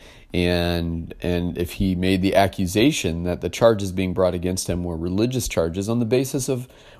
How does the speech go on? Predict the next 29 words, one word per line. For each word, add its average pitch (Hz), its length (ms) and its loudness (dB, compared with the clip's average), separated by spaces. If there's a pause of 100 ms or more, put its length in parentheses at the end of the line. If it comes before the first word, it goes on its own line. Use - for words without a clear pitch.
what 175 160 2
he 180 140 0
thought - 480 -2
and 113 160 -2
what 127 100 0
he 131 80 -2
believed. 139 640 -4 (500)
And 92 200 2
then 90 160 2
the 90 100 0
argument 82 420 0
ensued, 76 520 -4
and 78 160 -8
Paul 76 260 0
was 78 160 -8
removed 82 400 -2
from 85 140 -6
the 80 80 -4
situation - 540 -6
altogether. 98 500 0
And 85 120 0
then 85 140 2
Jesus 82 400 0
came 82 240 2
to 82 80 0
him 82 220 0
in 80 80 -2
a 80 40 -2
vision, 80 520 0